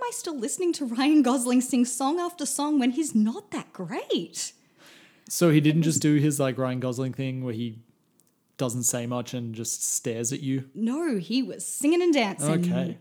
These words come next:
Speaker 2: all right.
Speaker 1: in a very mediocre fashion.
Speaker 2: <laughs>
Speaker 1: Um, so that's really bad. Um,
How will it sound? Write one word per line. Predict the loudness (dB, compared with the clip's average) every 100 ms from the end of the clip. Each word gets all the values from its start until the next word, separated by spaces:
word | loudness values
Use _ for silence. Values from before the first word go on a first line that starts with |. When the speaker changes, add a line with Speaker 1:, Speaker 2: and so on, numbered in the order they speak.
| -8
Speaker 2:
all | -4
right. | -4 -6 -4
Speaker 1:
in | -2
a | -2
very | -2 0 4
mediocre | 4 4 2 0 -2
fashion. | -4 -8 -10 -8 -6
Speaker 2:
<laughs> | -6 -4 -4 -2 -2 -4 -4
Speaker 1:
Um, | -2 0 0 -2
so | -2
that's | 0 0 -2
really | -4 -4
bad. | -4 -8 -8 -8 -8 -6
Um, | -6 -4 -4 -4 -6